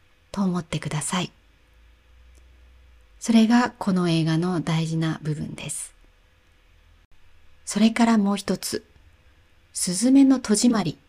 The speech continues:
というタイトルについてです。すずめは主人公の名前です。戸締まりの戸はドア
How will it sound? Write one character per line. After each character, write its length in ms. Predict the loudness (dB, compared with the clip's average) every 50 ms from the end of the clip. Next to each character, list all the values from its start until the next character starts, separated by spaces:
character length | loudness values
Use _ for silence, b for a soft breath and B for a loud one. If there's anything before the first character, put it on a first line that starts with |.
| -20 _ -8
と 120 | -4 -2 0
い 220 | 0 0 0 -2
う 20 |
タ 220 | -4 -4 -4 -4 -2
イ 80 | 0
ト 120 | 0 0 2
ル 120 | 2 4
に 160 | 4 4 2
つ 140 | 0 -2 -2
い 60 | -2
て 140 | -2 -2 -4
で 160 | -4 -4 -6
す。 260 | -6 -6 -8 -10 -12 _ _ _ _ _ _ _ _ _ _ _ _ _ _ _ _ _ _ _ _ _ _ _ _ _ _ _ _ _ _ _ _ -10
す 220 | -6 -4 -4 -2
ず 180 | 2 6 8 8
め 160 | 8 8 8
は 220 | 6 4 2 2
主 240 | 0 0 0 0 2
人 240 | 6 8 8 8 8
公 200 | 6 0 0 2
の 140 | 2 2 2
名 160 | 2 2 2
前 220 | 2 0 0 -2
で 160 | -2 -4 -4
す。 260 | -4 -6 -8 -10 -12 _ _ _ _ _ _ _ _ _ _ _ _ _ _ _ _ _ _ _ _ _ _ _ _ -10
戸 100 | -4 -4
締 180 | 0 6 8 10
ま 160 | 10 10 8
り 140 | 6 4 2
の 200 | 0 0 0 -2 -4
戸 220 | -4 -4 -4 -4 _ _ _ _ _ _ -6
は 280 | -4 -4 -4 -6 -10 _ _ _ _ _ -2
ド 200 | 0 0 2 2 0
ア 120 | -2 -4